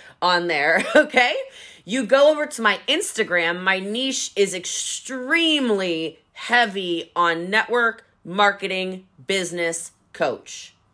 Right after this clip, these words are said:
Okay? Very heavy on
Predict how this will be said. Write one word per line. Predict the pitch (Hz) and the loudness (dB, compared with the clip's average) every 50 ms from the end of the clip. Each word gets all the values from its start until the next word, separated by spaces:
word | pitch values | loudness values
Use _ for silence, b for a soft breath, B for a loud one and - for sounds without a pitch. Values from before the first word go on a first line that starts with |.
| _ _ _ _ _ _ - | _ _ _ _ _ _ -4
Okay? | - 190 190 202 208 B B B B - | 0 0 2 2 0 B B B B -16
Very | 143 143 143 156 226 254 262 269 262 269 262 247 | -14 -6 4 6 6 6 6 4 4 2 0 0
heavy | 220 214 208 180 190 196 190 185 | 2 2 2 2 -2 -4 -2 0
on | 175 175 165 160 160 160 160 | 0 2 2 2 0 0 -4